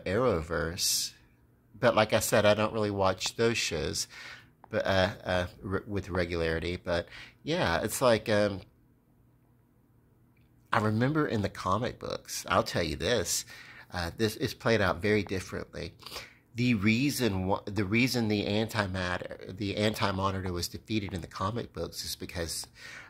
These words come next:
uh, you know, the members of the Justice League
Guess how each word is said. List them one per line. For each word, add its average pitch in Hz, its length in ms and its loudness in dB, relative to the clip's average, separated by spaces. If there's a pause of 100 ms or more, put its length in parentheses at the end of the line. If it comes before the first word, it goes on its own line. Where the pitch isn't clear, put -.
uh, 87 240 -4 (920)
you 113 120 -4
know, 95 180 4
the 90 80 -2
members 101 540 2
of 92 240 -4
the 85 100 -4
Justice - 540 0
League 87 360 -6